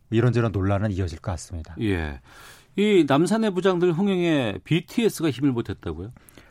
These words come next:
Speaker 1: 방탄소년단이 그래미상 시상식 참석자 미국에 갔는데
Speaker 2: 예.
Speaker 1: 미국에서 이 영화를 본 거예요.
Speaker 2: 어.
Speaker 1: 미국 여-, 극장에서도 이 영화가 상영되고 있어가지고
Speaker 2: 예.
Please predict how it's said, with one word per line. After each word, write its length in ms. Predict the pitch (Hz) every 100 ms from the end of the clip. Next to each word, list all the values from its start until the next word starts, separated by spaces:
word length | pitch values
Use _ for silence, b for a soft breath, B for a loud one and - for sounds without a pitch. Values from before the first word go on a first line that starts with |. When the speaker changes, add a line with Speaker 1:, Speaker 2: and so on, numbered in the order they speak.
| B
Speaker 1:
방탄소년단이 800 | 156 214 196 196 170 143 170 156
그래미상 1200 | - 156 185 165 131 101 - _ - - 151 135
시상식 340 | 143 185 151 131
참석자 460 | 139 143 131 131
미국에 340 | 95 123 147 143
갔는데 560 | 107 95 98 143 123 107
Speaker 2:
예. 200 | 104 71 -
Speaker 1:
미국에서 800 | 117 165 190 202 185 147 180 202 214 b b b _ 151
이 80 |
영화를 320 | 202 226 196 156
본 220 | 127 143
거예요. 340 | 139 101 85 80
Speaker 2:
어. 380 | 113 104 92 87
Speaker 1:
미국 220 | 170 185
여-, 100 | 127
극장에서도 540 | 123 127 226 175 127 120
이 60 |
영화가 260 | 107 104 104
상영되고 360 | 151 139 120
있어가지고 720 | 98 - 98 95 104 123 123
Speaker 2:
예. 320 | 113 92 107